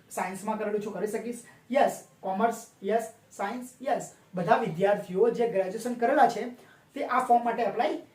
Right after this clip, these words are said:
કરી શકશે. બી સી એ વાળા પણ આમાં એપ્લાય કરી શકશે. માત્ર ને માત્ર કન્ડિશન એટલી જ છે કે તમારે ગ્રેજ્યુએશન કરેલું હોવું જોઈએ. હવે અમુક વિદ્યાર્થીઓના પ્રશ્ન હશે કે "સર, હું ફાઇનલ સેમમાં છું, ફાઇનલ સેમેસ્ટરમાં છું,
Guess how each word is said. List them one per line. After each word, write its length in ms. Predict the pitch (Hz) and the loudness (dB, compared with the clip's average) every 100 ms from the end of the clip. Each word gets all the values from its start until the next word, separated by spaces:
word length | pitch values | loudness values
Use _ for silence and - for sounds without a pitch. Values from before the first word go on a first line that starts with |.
| _ | _
કરી 180 | 262 269 | 2 4
શકશે. 280 | 240 - 202 | 2 -2 -4
બી 200 | 190 196 | -4 -4
સી 160 | 247 | 0
એ 20 | |
વાળા 260 | 254 196 202 | 2 4 2
પણ 80 | 220 | 0
આમાં 240 | 185 190 | -4 -4
એપ્લાય 300 | 165 196 277 - - - | -6 -4 -6 -6 -18 -2
કરી 180 | 247 | 0
શકશે. 280 | 262 254 - | 0 0 0
માત્ર 420 | 214 208 233 254 | 0 0 -2 0
ને 60 | 302 | 0
માત્ર 280 | 302 302 294 | 0 -2 -4
કન્ડિશન 440 | 269 247 - 285 | -4 -2 0 -2
એટલી 220 | 254 - | -2 -2
જ 60 | 285 | -4
છે 180 | - 196 - - _ - | -2 -6 -6 -16 _ -10
કે 80 | 285 | -6
તમારે 440 | 262 196 220 285 - - - | -4 0 0 0 -4 -18 -10
ગ્રેજ્યુએશન 580 | 175 233 269 320 320 285 | 2 4 4 2 2 2
કરેલું 300 | 240 226 208 | 2 2 4
હોવું 340 | 190 294 - - - | 2 -2 -8 -18 -10
જોઈએ. 400 | 165 220 180 156 - - - | 2 4 4 -4 -12 -20 -14
હવે 200 | 180 185 | -2 0
અમુક 280 | - 208 262 | 2 0 -2
વિદ્યાર્થીઓના 480 | 233 - 240 240 247 | 0 4 4 4 0
પ્રશ્ન 340 | 247 208 202 | -2 -4 0
હશે 300 | 220 202 208 226 - - - | 0 0 -2 -8 -12 -20 -4
કે 80 | 240 | -2
"સર, 120 | 262 | 0
હું 100 | 277 | 0
ફાઇનલ 380 | 269 180 196 285 | 0 -2 2 0
સેમમાં 460 | - 247 294 226 | 2 2 2 0
છું, 300 | 196 208 254 - - _ - | -2 -6 -10 -14 -20 _ 0
ફાઇનલ 300 | 220 277 285 | 0 0 -2
સેમેસ્ટરમાં 680 | 247 247 285 254 214 190 | 0 0 0 0 0 -2
છું, 300 | - 214 262 | -4 -8 -10